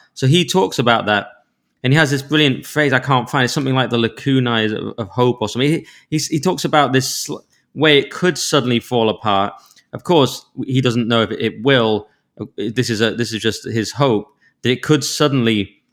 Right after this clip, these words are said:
evaporate like that. So there, there is always that chance that, you know, as he says in the book, that, that this is a,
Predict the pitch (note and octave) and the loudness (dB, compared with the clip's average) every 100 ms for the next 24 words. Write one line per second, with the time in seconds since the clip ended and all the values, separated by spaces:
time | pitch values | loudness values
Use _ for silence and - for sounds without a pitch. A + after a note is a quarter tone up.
0 | - A#2 A#2+ B2+ - A2+ G#2+ G#2+ G2 G#2 | -8 -2 0 0 0 -2 0 -2 0 -2
1 | - - C#3+ E3+ G3+ G#3 F3+ D3+ C#3 - | -2 0 2 2 4 4 4 2 0 0
2 | D3 C3 B2 - _ _ _ _ _ _ | 0 0 -4 -8 _ _ _ _ _ _
3 | C#3 B2 A#2 B2+ C3 - A2+ B2 A2 B2+ | -2 0 2 2 2 0 0 0 0 0
4 | B2+ - C3 B2 B2 C#3+ C3+ D#3+ C#3+ C3 | 0 0 -4 -4 -4 -4 -2 -2 0 2
5 | C3 A2 | 2 0